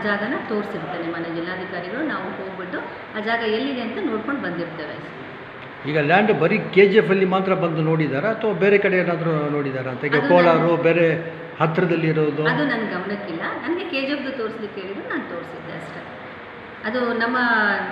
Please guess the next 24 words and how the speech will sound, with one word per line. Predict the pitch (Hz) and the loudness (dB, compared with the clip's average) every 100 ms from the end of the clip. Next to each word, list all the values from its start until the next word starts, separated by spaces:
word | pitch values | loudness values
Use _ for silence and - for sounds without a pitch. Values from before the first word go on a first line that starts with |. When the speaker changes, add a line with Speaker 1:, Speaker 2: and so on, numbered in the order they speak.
| 190 185 190 | -6 -6 -4
Speaker 1:
ನಮಗೆ | 233 262 - | -2 -2 -4
ಸಂಬಂಧಪಟ್ಟಿದ್ದು, | 233 233 214 214 214 196 | -6 -4 -4 -4 -4 -4
ರೆವಿನ್ಯೂಗೆ | 185 233 240 202 - | -4 -4 -4 -6 -6
ಸಂಬಂಧಪಟ್ಟಿದ್ದು | 185 185 180 175 175 165 - | -8 -6 -8 -8 -8 -8 -8
ಜಾಗನೂ | 170 165 165 | -6 -6 -6
ಆಗಿರೋದಿಲ್ಲ, | 165 165 165 165 175 240 254 | -6 -8 -8 -8 -8 -6 -4
ಬೇರೆ | 214 202 | -2 -2
ಒಂದು | 190 175 170 | -4 -4 -6
ಸಂಸ್ಥೆಗೆ | 165 170 175 - 170 | -6 -8 -10 -8 -8
ಸಂಬಂಧಪಟ್ಟ | 160 160 160 160 165 160 | -8 -6 -6 -6 -10 -12
ಜಾಗ | 170 | -12
ಆಗಿರೋದು. | 160 160 - - - - - 127 | -12 -12 -14 -14 -14 -14 -12 -4
Speaker 2:
ಈಗ | 135 156 | 0 2
ನೆಕ್ಸ್ಟು | 165 - 175 190 156 | 2 2 4 4 4
ಬೇ-, | 175 160 151 | 4 4 2
ಬೇರೆ, | 139 185 185 175 165 160 156 151 147 | 4 6 8 8 6 6 4 2 2
ಆ, | 143 143 143 139 131 - - - | 0 0 0 0 -4 -8 -14 -4
ಸಂಘಗಳೆಲ್ಲ | - 165 180 165 165 170 170 | 2 4 6 6 4 4 4
ಇದು | 156 156 160 | 4 2 4
ಮಾ-, | 160 151 135 - | 4 4 0 -2
ಪ್ರೊಟೆಸ್ಟ್ | 160 180 - | 0 0 2
ಮಾಡೋಕ್ಕೆ | 156 147 156 | 0 2 2
ರೆಡಿ | 147 151 | 4 4
ಇದ್ದಾರೆ. | 135 120 101 | 4 0 -4